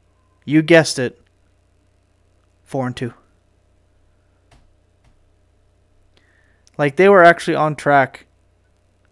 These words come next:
and I couldn't believe this when I saw it, but their starting quarterback at the time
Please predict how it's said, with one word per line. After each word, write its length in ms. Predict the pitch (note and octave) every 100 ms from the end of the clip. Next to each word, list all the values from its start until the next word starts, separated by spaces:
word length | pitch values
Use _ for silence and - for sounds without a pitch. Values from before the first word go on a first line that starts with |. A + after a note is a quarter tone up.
| _ -
and 260 | B2 A#2 - _ _ _ _ -
I 140 | D3 F#3
couldn't 280 | - F3+
believe 240 | D#3+ C#3+ D3
this 180 | D3+ -
when 120 | C#3
I 60 |
saw 280 | C3+ - C#3
it, 80 | C#3+
but 80 | -
their 80 | B2
starting 340 | - D3+ D3+
quarterback 520 | C3+ C#3+ D3+ D#3+ D#3+
at 80 | D3+
the 80 | C3+
time 420 | - C#3+ D3 D#3+